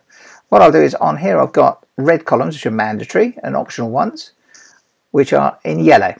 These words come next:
So I've got quantity, unit price, value, everything that you would normally key in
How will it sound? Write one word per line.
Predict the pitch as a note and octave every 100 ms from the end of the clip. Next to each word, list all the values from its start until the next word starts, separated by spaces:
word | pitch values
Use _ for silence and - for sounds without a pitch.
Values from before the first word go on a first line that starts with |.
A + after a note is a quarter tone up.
| _
So | -
I've | A2+
got | G#2+ F2
quantity, | - C3+ A#2+ - B2+
unit | A#2 A#2 A2+ -
price, | A2+ G#2+
value, | A#2 A2+ A#2+
everything | F3 C#3
that | B2 A#2
you | G#2
would | A#2+
normally | G#2+ G2+ G2+ _ _
key | - B2 G#2+
in | G2+